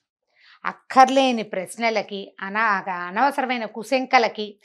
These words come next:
దానికి జవాబు కావాలి, దీనికి జవాబు కావాలి, దానికి ఏదో కావాలి, దీనికి ఇంకోటి ఏదో కావాలి.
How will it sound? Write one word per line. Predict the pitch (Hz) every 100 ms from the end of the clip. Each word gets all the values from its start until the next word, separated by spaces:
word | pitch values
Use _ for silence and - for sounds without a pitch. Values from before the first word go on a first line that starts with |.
| - _
దానికి | 214 226 240 226
జవాబు | 233 262 269
కావాలి, | 285 285 311
దీనికి | 240 240 233
జవాబు | 226 233 262 269
కావాలి, | 269 294 311
దానికి | 240 233 214
ఏదో | 226 269
కావాలి, | 262 269 294 311
దీనికి | 240 220 208
ఇంకోటి | 196 196 202
ఏదో | 202 196
కావాలి. | 185 165 160 175